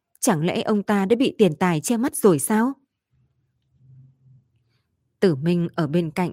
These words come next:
nghe không hiểu gì, trong đầu nghĩ một lúc rồi mới nhìn quanh, nhẹ giọng hỏi: "Đại nhân, ngài rốt cuộc đang nghĩ gì vậy?"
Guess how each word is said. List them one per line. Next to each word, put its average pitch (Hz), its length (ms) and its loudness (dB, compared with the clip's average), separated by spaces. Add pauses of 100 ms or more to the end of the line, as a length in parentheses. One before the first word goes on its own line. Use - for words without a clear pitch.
nghe 208 200 2
không 214 180 -2
hiểu 180 240 -2
gì, 147 400 -2 (420)
trong 233 200 -2
đầu 170 200 2
nghĩ 185 220 -2
một 208 240 -4
lúc 247 140 -2 (300)
rồi 170 340 0
mới 208 160 -2
nhìn 202 280 -2
quanh, 202 300 0 (240)
nhẹ 180 220 -4
giọng - 240 -4
hỏi: 160 340 -2 (1200)
"Đại 175 160 0
nhân, 180 320 -2 (600)
ngài 180 260 2
rốt 269 240 -4
cuộc 190 120 4
đang 220 200 0
nghĩ 247 160 0
gì 196 180 0
vậy?" 160 340 -4